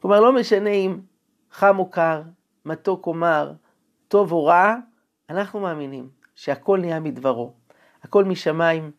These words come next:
הכל לטובה, וזה היה הלימוד הגדול של ניסי עשר המכות, שפקחו לנו את העיניים, שפתחו צוהר, חלונות, בתוך המסך הטבעי של העולם,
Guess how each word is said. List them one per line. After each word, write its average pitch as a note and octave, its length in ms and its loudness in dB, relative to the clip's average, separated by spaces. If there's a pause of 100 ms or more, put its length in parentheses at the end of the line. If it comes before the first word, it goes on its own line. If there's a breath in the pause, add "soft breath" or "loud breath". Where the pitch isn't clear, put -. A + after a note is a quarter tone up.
(580 soft breath)
הכל F#3+ 280 0
לטובה, F3 500 2 (720)
וזה F3+ 160 0
היה C4 120 0
הלימוד F#3+ 320 -4
הגדול D3 420 -6 (560)
של D#3+ 340 -4 (220)
ניסי F#3+ 480 2
עשר G3 300 0
המכות, D#3 580 -2 (120)
שפקחו G#3 800 -4
לנו G3 280 2
את E3+ 120 -8
העיניים, C#3+ 640 -2 (440 soft breath)
שפתחו A3+ 760 -2 (720)
צוהר, F3+ 480 4 (180)
חלונות, F3+ 840 -2
בתוך G3 400 -2
המסך F#3 580 -2
הטבעי E3+ 640 -6
של F#3 220 -2
העולם, F3+ 600 2